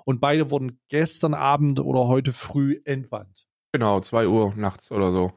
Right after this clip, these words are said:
Speaker 1: Irg-, irgendwie so, irgendwie sowas und sind, äh, wieder zurück und, äh, überlegen, wie sie, ähm, äh, wie sie da weitermachen können. Viele Leute haben da drauf, äh,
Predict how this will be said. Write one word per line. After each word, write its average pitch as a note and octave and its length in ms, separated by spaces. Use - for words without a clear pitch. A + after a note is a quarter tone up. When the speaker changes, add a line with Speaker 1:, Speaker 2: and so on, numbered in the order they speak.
Speaker 1:
Irg-, C#3+ 320
irgendwie C#3 300
so, C3 280
irgendwie C3+ 300
sowas G#2+ 420
und B2 160
sind, C3 400
äh, C3 640
wieder C3+ 240
zurück B2+ 380
und, A#2+ 220
äh, B2 200
überlegen, B2 580
wie A2+ 100
sie, A2+ 300
ähm, A2 460
äh, A2 220
wie A#2+ 200
sie A#2 160
da A2 200
weitermachen G#2+ 500
können. A2 300
Viele G#3 240
Leute G#3 260
haben D#3 140
da D3+ 80
drauf, C3+ 440
äh, - 40